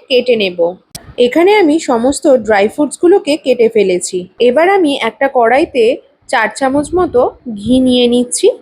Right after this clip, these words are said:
ব্রেডটাকে ভেজে নিতে হবে, তাই এখানে আমি ঘি নিয়েছি। ঘিটা গরম হয়ে গেছে, এবার ব্রেডগুলোকে এক এক করে দিয়ে হালকা ব্রাউন না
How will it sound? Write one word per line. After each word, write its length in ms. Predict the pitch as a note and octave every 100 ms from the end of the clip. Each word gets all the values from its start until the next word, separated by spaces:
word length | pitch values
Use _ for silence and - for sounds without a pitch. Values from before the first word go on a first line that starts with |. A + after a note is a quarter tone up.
| _ _ -
ব্রেডটাকে 720 | A#3+ A3+ C4 A#3 F4+ F#4 C#4+ A4+ - B3
ভেজে 300 | B3 B3 B3
নিতে 260 | A#3+ G#3+ G3+ G#3
হবে, 200 | G3 F#3+ -
তাই 160 | C4+ D#4
এখানে 300 | D#4+ G4+ C#4+ F4 - _ _ _ -
আমি 240 | B3 C#4 D4 F4
ঘি 120 | A#3 B3 A3
নিয়েছি। 380 | G3 F#3 - F#3 - -
ঘিটা 280 | A#3 A#3 C#4
গরম 300 | B3 B3 C4+
হয়ে 180 | D4 C#4+ C#4+
গেছে, 220 | D4 C#4 - C#4
এবার 240 | D4 A#3 D4+ - G#3+
ব্রেডগুলোকে 640 | A3 A#3+ A#3 C4+ C4+ C#4 C4+
এক 80 | B3 B3+
এক 60 | -
করে 160 | C4 C4 A#3
দিয়ে 220 | D4 A#3 C#4+ - - -
হালকা 320 | C4+ D4+ E4+ C#4+
ব্রাউন 260 | B3+ B3+ B3+
না 80 | B3